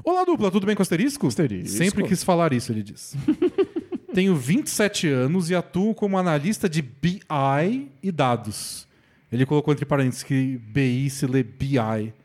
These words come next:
Speaker 2: Aham.
Speaker 1: Como o colega da semana passada. Ele disse que a gente falou que não sabia o que que era B I.
Speaker 2: Ou seja,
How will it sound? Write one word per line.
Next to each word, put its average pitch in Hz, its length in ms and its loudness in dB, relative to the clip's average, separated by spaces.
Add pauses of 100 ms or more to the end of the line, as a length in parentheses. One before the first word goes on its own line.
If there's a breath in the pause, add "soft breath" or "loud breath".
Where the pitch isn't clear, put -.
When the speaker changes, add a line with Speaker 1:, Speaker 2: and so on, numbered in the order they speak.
(140)
Speaker 2:
Aham. 117 960 0
Speaker 1:
Como 160 280 0
o 180 40 -6
colega 175 440 0
da 170 80 0
semana 185 340 0
passada. 170 380 -2
Ele 127 80 -2
disse 131 200 -4
que 151 60 -2
a 147 40 2
gente - 80 -8
falou 151 120 0
que 147 80 -8
não 151 80 0
sabia 139 320 0
o - 20 -2
que 135 100 -2
que 139 100 -2
era 131 100 4
B 123 160 2
I. 101 180 -2 (120)
Speaker 2:
Ou 170 140 2
seja, 110 460 -2